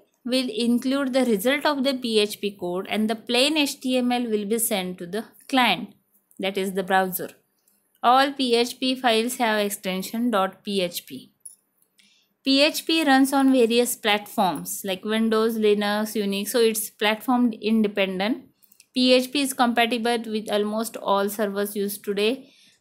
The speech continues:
Actually, P H P will not work with the Tomcat.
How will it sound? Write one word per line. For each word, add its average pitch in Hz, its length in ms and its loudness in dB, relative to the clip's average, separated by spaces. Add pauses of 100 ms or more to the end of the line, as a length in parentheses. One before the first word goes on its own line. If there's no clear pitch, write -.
Actually, 240 380 0
P 247 260 0
H 233 200 0
P 254 120 -2
will 226 220 -2
not 233 400 0
work 226 320 4
with 208 160 0
the 220 80 0
Tomcat. 196 800 0